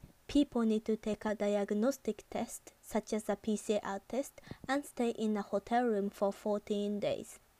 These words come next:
This is to prevent bringing the virus into Japan, and this condition is the same for Japanese people coming back from overseas.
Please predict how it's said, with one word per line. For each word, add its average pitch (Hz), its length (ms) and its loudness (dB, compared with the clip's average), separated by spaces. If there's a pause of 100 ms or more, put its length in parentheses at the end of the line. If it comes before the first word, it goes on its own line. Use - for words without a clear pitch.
(1120)
This 262 300 -2
is 269 120 2
to 240 180 0
prevent 220 560 0
bringing 214 400 2
the 190 100 2
virus 208 560 -2
into 196 300 -2
Japan, 208 640 -2 (360)
and 202 220 0
this 208 160 2
condition 202 540 -2
is 208 200 -4
the 196 100 2
same 214 440 2
for 208 260 0
Japanese 220 540 0
people 220 500 -4
coming 214 380 0
back 214 200 -2
from 226 260 0
overseas. - 760 -4